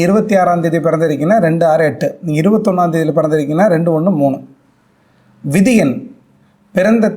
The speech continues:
தேதி, பிறந்த மாதம், பிறந்த வருடத்தோட கூட்டுத்தொகையோட சிங்கிள் டிஜிட் நம்பர், டோட்டல் நம்பர் ரெண்டையுமே பார்த்துக்கணும். இரட்டைப்படை எண்ணை எடுத்துக்கணும்,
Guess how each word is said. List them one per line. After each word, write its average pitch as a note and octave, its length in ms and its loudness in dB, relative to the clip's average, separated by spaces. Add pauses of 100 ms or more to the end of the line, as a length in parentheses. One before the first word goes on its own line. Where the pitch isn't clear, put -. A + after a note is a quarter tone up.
தேதி, F#3 320 0 (800)
பிறந்த G3+ 380 0 (240)
மாதம், E3+ 380 2 (680)
பிறந்த G#3+ 400 2
வருடத்தோட E3 480 0 (120)
கூட்டுத்தொகையோட E3+ 680 -2
சிங்கிள் G#3 400 2
டிஜிட் E3+ 320 -2
நம்பர், C#3 240 0 (380)
டோட்டல் G3 340 0
நம்பர் C#3 220 0
ரெண்டையுமே F3+ 400 0
பார்த்துக்கணும். C#3 420 -2 (800)
இரட்டைப்படை F#3+ 580 0
எண்ணை F#3+ 180 2
எடுத்துக்கணும், D#3+ 480 0